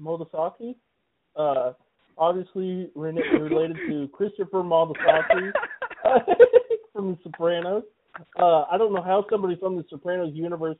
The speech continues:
Speaker 1: has infiltrated, uh, real life, but six-two starting pitcher and, and high A, you know, give him to me. Let's do this. Uh, hopefully he's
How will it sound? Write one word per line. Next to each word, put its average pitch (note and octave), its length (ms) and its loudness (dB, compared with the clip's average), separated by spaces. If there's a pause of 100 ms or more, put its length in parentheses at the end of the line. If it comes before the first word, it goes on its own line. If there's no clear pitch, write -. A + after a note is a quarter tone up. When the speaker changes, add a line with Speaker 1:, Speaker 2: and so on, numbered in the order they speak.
Speaker 1:
has C3+ 200 -6 (440)
infiltrated, E3 800 0 (180)
uh, C3+ 300 0 (140)
real D#3 300 -2
life, D#3 320 -4 (140)
but C#3+ 260 -2 (500)
six-two G#3+ 480 -6
starting G#3+ 320 -2
pitcher G3 500 0
and, F3 200 -6 (120)
and D#3 220 -6
high F3+ 220 0
A, E3+ 420 2 (280)
you D#3+ 100 -8
know, D#3+ 280 -2 (200)
give F3+ 140 0
him G3+ 180 -8
to E3+ 140 -2
me. F#3 180 0
Let's F#3 260 -2
do A#3+ 160 0
this. D3+ 180 -2 (160)
Uh, D#3 360 2
hopefully G3+ 340 0
he's - 300 4